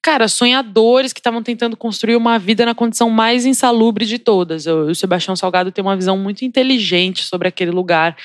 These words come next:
É, ele exibe como um formigueiro. E aí você pensa, cara, colocar a pessoa nessa situação,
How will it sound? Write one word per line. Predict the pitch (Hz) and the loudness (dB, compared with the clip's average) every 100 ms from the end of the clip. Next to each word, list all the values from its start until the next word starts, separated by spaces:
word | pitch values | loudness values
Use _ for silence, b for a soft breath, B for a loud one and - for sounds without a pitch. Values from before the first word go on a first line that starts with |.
| B | B
É, | - 170 170 | -6 -2 -2
ele | 175 | -4
exibe | 175 139 208 240 | -10 -2 0 2
como | 233 233 | 0 0
um | |
formigueiro. | 214 - 240 269 220 208 196 196 190 | -2 -2 -2 -2 -2 2 2 2 2
E | 185 | 0
aí | 185 | 0
você | 196 190 | -2 -10
pensa, | 202 202 190 | -8 -8 -8
cara, | - 214 190 | -4 -2 -2
colocar | - 190 - 190 202 | -4 -6 -4 -2 -2
a | |
pessoa | - 220 - 196 | -4 -8 -4 -4
nessa | 185 185 196 | -2 -6 -6
situação, | - - 190 175 - 190 196 233 | -8 -4 -2 -2 -4 -4 0 0